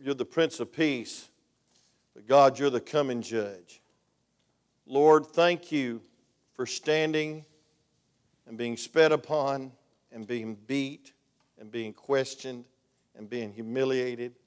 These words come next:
And when your own disciples wouldn't stand with you, because you were standing for me. A little eleven and a half year old boy with nothing to offer anyone,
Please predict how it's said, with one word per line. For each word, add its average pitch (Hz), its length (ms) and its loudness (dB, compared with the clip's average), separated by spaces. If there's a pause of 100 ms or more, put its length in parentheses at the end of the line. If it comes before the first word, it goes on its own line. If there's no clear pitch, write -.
(760)
And 110 140 -16
when 131 160 -4
your 123 140 0
own 156 160 2
disciples 135 760 2
wouldn't 104 240 -12
stand 107 380 -10
with 98 180 -16
you, 104 120 -20 (1500)
because 110 340 -4
you 101 60 -14
were 101 60 -12
standing 123 560 -6
for 104 140 -20
me. 101 200 -12 (1700)
A 104 100 -20
little 117 200 -2
eleven 131 320 4
and - 20 0
a 123 100 -4
half 131 160 -4
year 127 200 -2
old 117 160 0
boy 120 340 0
with 101 160 -12
nothing 117 420 -8
to 110 60 -6
offer 113 320 -8
anyone, 107 460 -18